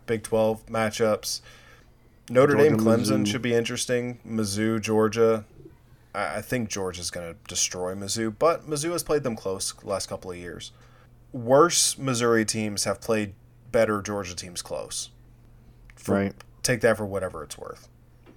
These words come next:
Speaker 2: Back to what you just mentioned, though, the Notre Dame Clemson, I mean, it's, it's a good, uh, measuring stick for where Notre Dame is.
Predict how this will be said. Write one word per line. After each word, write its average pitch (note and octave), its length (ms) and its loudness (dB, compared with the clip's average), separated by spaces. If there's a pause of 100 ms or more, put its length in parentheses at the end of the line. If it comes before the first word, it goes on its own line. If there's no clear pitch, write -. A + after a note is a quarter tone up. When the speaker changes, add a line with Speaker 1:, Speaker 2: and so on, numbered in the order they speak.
(440)
Speaker 2:
Back A2+ 180 4
to A2+ 80 -2
what G#2+ 200 2
you G2+ 80 -2
just F#2+ 220 -4
mentioned, G#2 300 0
though, F#2 140 0
the F2+ 160 -2
Notre G2+ 300 2
Dame G2+ 180 2
Clemson, G2+ 500 2
I F#2+ 40 0
mean, F#2+ 360 -2 (540)
it's, C3 220 4
it's C3 240 4
a B2+ 40 8
good, B2+ 300 12
uh, A2 320 10
measuring A2+ 640 6
stick - 340 -2
for G2 160 -4
where G2 220 2
Notre F#2+ 300 0
Dame F2+ 460 -4
is. F2+ 540 -8